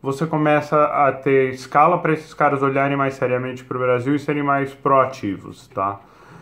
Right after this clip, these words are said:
Ah, e com isso, a gente começa a dar mais gasolina para as startups, ah, continuarem a crescer. Uma startup que che-, chega lá aos cem, cem, cento e vinte milhões de dólares de valuation e não consegue ver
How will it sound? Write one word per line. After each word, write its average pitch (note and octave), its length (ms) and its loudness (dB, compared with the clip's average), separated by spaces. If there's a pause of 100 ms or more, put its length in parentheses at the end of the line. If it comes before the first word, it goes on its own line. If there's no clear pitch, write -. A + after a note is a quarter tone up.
(260)
Ah, A2 480 4
e D3 140 4
com C#3 260 2
isso, D#3 480 2
a C3+ 120 4
gente C3+ 240 -4
começa C#3 340 -2
a C3+ 40 -2
dar B2+ 100 2
mais E3+ 340 0
gasolina E3+ 560 0
para D3 200 0
as C3+ 120 -4
startups, C#3 840 -2 (440)
ah, B2+ 180 4 (160)
continuarem D3 560 2
a C#3 60 -2
crescer. C3+ 580 -6 (240)
Uma D3+ 140 0
startup E3 560 0
que B2+ 680 -8
che-, B2+ 440 -16
chega C#3+ 320 2
lá C#3 80 6
aos C3+ 160 2
cem, C3 140 0
cem, C#3 360 -4
cento C3+ 260 -4
e C3 60 -6
vinte C3 240 -8
milhões B2+ 540 -6
de B2+ 120 -2
dólares B2 460 0
de A#2+ 80 -8
valuation A#2 640 0 (420)
e C3+ 80 0
não F3 240 4
consegue D3+ 580 0
ver A#2 460 -2